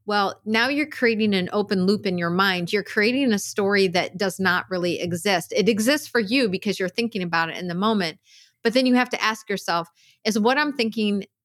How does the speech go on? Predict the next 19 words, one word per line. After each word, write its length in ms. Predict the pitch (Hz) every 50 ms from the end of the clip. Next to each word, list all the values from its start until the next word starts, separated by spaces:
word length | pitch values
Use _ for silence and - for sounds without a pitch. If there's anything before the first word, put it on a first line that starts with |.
| _ _
right 240 | - 202 202 214 -
now 220 | 208 196 185 190 175
about 360 | - - 170 190 180 202 -
the 80 | - 190
situation 760 | - - 190 175 - 190 185 185 180 175 - 196 180 175 165
the 120 | 170 - -
honest 380 | - 185 185 190 202 196 - -
truth, 380 | - - 196 196 202 214 - -
or 120 | 196 196 196
is 120 | 185 175
it 160 | 190 - -
just 380 | 185 - 208 208 - - - - - - 185
a 80 | 190
story 460 | 180 - - - 214 196 202 196 190
that 120 | 180 185 175
I'm 160 | 180 180 175
creating 400 | - - - 196 196 190 202 202
for 160 | 196 - 202
myself? 800 | 190 180 180 185 - - - - 185 170 180 220 285 285 -